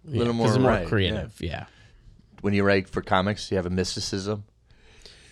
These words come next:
Speaker 2: Do you have a what?
Speaker 1: The mysticism, like powers or whatever, you know, or just are you a little more grounded like Ed, or?
Speaker 2: Uh, I think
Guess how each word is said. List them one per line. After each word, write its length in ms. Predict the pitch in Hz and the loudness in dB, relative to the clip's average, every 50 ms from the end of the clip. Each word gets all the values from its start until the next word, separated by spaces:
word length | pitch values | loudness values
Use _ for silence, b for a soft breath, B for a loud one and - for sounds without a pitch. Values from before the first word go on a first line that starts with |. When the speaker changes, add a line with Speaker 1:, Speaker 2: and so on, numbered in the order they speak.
| b b | b b
Speaker 2:
Do 80 | - 139 | 4 4
you 20 | |
have 120 | 147 131 | 4 6
a 40 | 135 | 6
what? 500 | 120 120 117 123 151 190 208 202 - - | 6 6 8 8 8 6 4 2 -4 -6
Speaker 1:
The 80 | 143 147 | -2 2
mysticism, 560 | 151 151 - - 170 - 156 160 151 165 165 | 2 2 2 2 2 2 2 2 2 2 0
like 180 | 131 107 - - | 0 0 2 4
powers 600 | - 165 143 135 139 143 147 143 147 151 139 131 | 4 6 6 6 8 8 8 8 8 6 4 4
or 20 | 139 | 4
whatever, 480 | 139 139 135 139 139 135 139 139 135 | 4 6 6 6 6 6 6 4 4
you 80 | 135 131 | 4 4
know, 280 | 127 127 127 127 127 127 | 4 4 4 4 4 4
or 240 | 120 117 117 113 113 | 4 4 4 2 0
just 340 | 110 113 117 117 107 - - | -2 -2 -4 -4 -4 -4 -4
are 120 | 107 120 | -2 -2
you 80 | 113 113 | 0 2
a 20 | |
little 160 | 120 120 117 | 2 2 2
more 100 | 120 117 | 2 0
grounded 320 | 98 113 113 110 110 110 107 | 2 2 4 4 4 4 4
like 120 | 104 95 90 | 2 2 2
Ed, 280 | 95 107 117 117 101 | 4 4 4 4 4
or? 260 | 92 85 82 85 85 82 - - - - | 2 0 0 -2 -6 -8 -12 -6 0 2
Speaker 2:
Uh, 320 | 196 196 196 196 196 190 - | 4 6 6 6 6 4 4
I 80 | 208 | 2
think 420 | 185 233 254 254 254 220 - 220 | 2 4 2 2 2 0 -2 -6